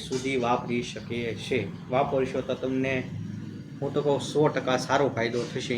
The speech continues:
નીમ ઓઇલ બેસ્ટ છે. રેડી? હવે હું નિર્ણય લેવો, તમે નિર્ણય લઈ શકો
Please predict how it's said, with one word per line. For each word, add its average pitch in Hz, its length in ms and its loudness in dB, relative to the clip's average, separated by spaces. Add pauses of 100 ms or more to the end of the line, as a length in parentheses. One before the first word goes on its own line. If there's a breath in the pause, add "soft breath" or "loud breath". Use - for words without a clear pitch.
(120)
નીમ 139 200 0
ઓઇલ 131 200 2 (120)
બેસ્ટ 143 300 6 (140)
છે. 131 100 0 (840)
રેડી? 143 240 0 (760)
હવે 131 200 2
હું 160 200 4
નિર્ણય 151 280 4
લેવો, 147 160 6 (300)
તમે 135 220 -2
નિર્ણય 135 240 4 (100)
લઈ 147 160 8
શકો 139 200 -2